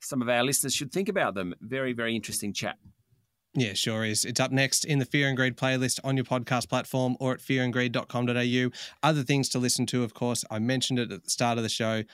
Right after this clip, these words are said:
Speaker 2: Safe Word, which is our old Sunday edition. You'll find that in the playlist,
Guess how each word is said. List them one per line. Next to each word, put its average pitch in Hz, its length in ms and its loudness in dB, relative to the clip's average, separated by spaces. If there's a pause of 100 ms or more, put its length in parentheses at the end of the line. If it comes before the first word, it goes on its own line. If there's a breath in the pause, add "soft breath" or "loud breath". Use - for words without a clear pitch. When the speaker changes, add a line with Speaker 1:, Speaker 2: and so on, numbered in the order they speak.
(120 loud breath)
Speaker 2:
Safe 123 420 0
Word, 120 320 0
which 107 220 -2
is 120 160 0
our 104 240 -2
old 117 200 0
Sunday 127 440 2
edition. 117 340 0
You'll 104 80 0
find 127 320 2
that 117 80 0
in 90 80 -4
the 110 80 -2
playlist, 110 500 -2